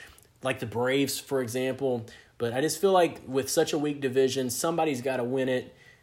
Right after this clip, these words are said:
Maybe they're, maybe they just, you know, just kinda sneak up on people, and that by the end of the year they're, they're leading,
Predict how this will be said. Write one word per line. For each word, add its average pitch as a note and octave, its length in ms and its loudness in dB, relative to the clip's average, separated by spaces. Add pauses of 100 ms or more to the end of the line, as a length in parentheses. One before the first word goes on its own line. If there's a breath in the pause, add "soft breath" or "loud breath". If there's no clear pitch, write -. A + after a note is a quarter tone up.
(260 soft breath)
Maybe C#3 240 -4
they're, C#3+ 240 0
maybe D#3 320 0
they D3+ 120 6
just, C#3 380 0 (480)
you C3+ 140 -6
know, B2 80 -4
just B2 160 -8
kinda C3+ 200 -4
sneak D3+ 400 -2
up C#3+ 180 0
on C3+ 180 -2
people, C3 340 -6
and B2 120 -2
that A#2 120 -6
by B2 140 0
the A#2+ 100 -4
end B2+ 120 -4
of A2+ 60 -6
the A#2 80 -4
year A#2+ 220 -2
they're, A2+ 320 -2
they're B2+ 200 -2
leading, A#2 420 -2